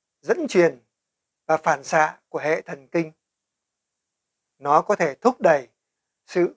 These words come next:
phát triển của xương ổ răng và góp phần duy trì sức khỏe của các mô nha chu. Thứ ba,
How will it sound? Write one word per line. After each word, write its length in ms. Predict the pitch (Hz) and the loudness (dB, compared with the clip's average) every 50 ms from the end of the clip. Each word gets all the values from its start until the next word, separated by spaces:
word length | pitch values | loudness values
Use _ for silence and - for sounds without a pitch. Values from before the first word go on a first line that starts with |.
| _ _ | _ _
phát 180 | - 285 294 - | -2 -2 -2 -2
triển 260 | - - 170 156 - - _ _ _ _ _ | -2 -2 -2 -2 -2 -4 _ _ _ _ _
của 280 | - 139 131 123 117 _ | -20 -20 -20 -20 -20 _
xương 500 | - - - - 196 196 202 190 180 190 - _ | -16 -14 -10 -2 0 0 0 0 -2 -6 -10 _
ổ 260 | - 156 127 - _ | -8 -8 -8 -8 _
răng 260 | 131 160 170 165 160 151 _ _ _ _ _ _ _ _ _ _ _ _ _ _ _ _ _ _ _ _ | -4 -2 -2 -2 -4 -6 _ _ _ _ _ _ _ _ _ _ _ _ _ _ _ _ _ _ _ _
và 200 | - 151 147 139 147 | -6 -4 -2 2 4
góp 140 | 196 247 - - | 4 4 2 0
phần 240 | 175 160 135 135 _ _ _ _ _ _ _ _ _ _ _ | -8 -8 -8 -10 _ _ _ _ _ _ _ _ _ _ _
duy 320 | 139 175 208 214 214 202 - | -8 -4 -2 -2 -2 -4 -4
trì 280 | - 185 160 143 131 123 | -6 -4 -4 -4 -6 -8
sức 180 | - - 254 - | -8 -10 -10 -8
khỏe 360 | - - 156 139 127 110 - _ _ _ _ _ _ | -6 -4 -4 -4 -6 -8 -16 _ _ _ _ _ _
của 120 | - 135 - - | -16 -12 -4 -2
các 160 | 190 202 - _ _ _ _ | -2 -2 -2 _ _ _ _
mô 400 | 147 147 151 160 170 165 160 160 | -4 2 4 4 6 4 4 2
nha 200 | 156 165 160 156 | 0 0 0 0
chu. 280 | 156 - 156 151 143 - _ _ _ _ _ _ _ _ _ _ _ _ _ _ _ _ _ _ _ _ _ _ _ _ _ _ _ _ _ _ _ _ _ _ _ _ _ _ _ _ _ _ _ _ _ _ _ _ _ _ _ _ | 0 -2 -6 -6 -6 -10 _ _ _ _ _ _ _ _ _ _ _ _ _ _ _ _ _ _ _ _ _ _ _ _ _ _ _ _ _ _ _ _ _ _ _ _ _ _ _ _ _ _ _ _ _ _ _ _ _ _ _ _
Thứ 100 | 180 185 | 0 2
ba, 400 | 165 165 160 160 156 151 160 | 2 2 2 2 0 -2 -4